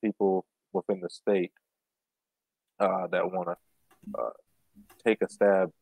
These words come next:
at someone different from the, uh, political aisles, other than just voting for Republicans constantly over and over again, or voting for Democrats over and over again without knowing any policy standing.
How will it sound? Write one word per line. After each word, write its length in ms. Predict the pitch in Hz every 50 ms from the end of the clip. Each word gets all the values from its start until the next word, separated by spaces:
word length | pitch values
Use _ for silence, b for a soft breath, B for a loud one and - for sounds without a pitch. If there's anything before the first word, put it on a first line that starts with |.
| _ -
at 120 | 87 82 -
someone 440 | - 101 95 95 92 90 87 85
different 340 | 78 98 95 - - - - _ _ _ _ _ _ _ _ -
from 160 | - 95 90
the, 180 | 87 87 87 87
uh, 280 | 90 - - - - - - _ _ _ _ _ _ _ _ _ _ _ _ _ _ _ _ _ -
political 400 | 113 104 95 95 - - 95 92
aisles, 280 | 92 90 87 87 87 - -
other 160 | 92 87 90
than 160 | 92 90 87
just 200 | 87 92 - - -
voting 220 | - 90 - _ _ -
for 120 | - 90 90
Republicans 680 | 85 _ - 98 92 87 92 95 101 90 85 - - -
constantly 460 | 101 95 - _ - 92 90 90 90
over 240 | 90 90 87 87 90
and 80 | 87
over 280 | 92 98 101 90 87 87
again, 280 | 82 80 87 87 87 87 _ _ _ _ _ _ _ - - - 101
or 120 | - 92 85
voting 260 | 90 92 90 87 - -
for 100 | 90 82
Democrats 480 | - 95 98 95 - - - - - -
over 140 | 87 82 - -
and 80 | 87 90
over 180 | 85 85 85 85
again 200 | 80 92 85 85
without 420 | 87 90 - 101 92 87 85 - _ _ _ _ _ -
knowing 320 | 95 92 92 92 90 87 90
any 140 | 87 87 87 _ -
policy 400 | 95 92 95 92 - - - - _
standing. 380 | - - 85 87 87 - -